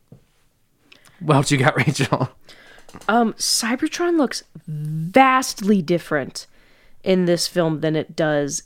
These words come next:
Speaker 2: in Dark of the Moon. And so it's never explained, but it's just, it's so vastly different because, so when we see, uh, it's also way smaller.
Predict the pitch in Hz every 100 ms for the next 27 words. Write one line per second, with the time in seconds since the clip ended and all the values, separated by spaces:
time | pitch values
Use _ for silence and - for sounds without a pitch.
0 | - 160 151 147 147 143 196 - - -
1 | _ - 160 151 147 135 123 85 - -
2 | - - _ _ _ - - 196 202 -
3 | 196 180 185 233 233 247 - - 165 139
4 | 123 160 _ _ 202 190 202 196 - 254
5 | - _ - 220 - - 269 277 262 214
6 | 196 - 226 170 180 175 165 - 185 -
7 | 220 208 185 - _ _ _ _ _ _
8 | _ _ _ _ _ _ _ _ - 240
9 | 226 240 240 277 277 269 - - 190 170
10 | 113 - - 214 - 381 466 247 208 285
11 | 262 - 196 214 165 -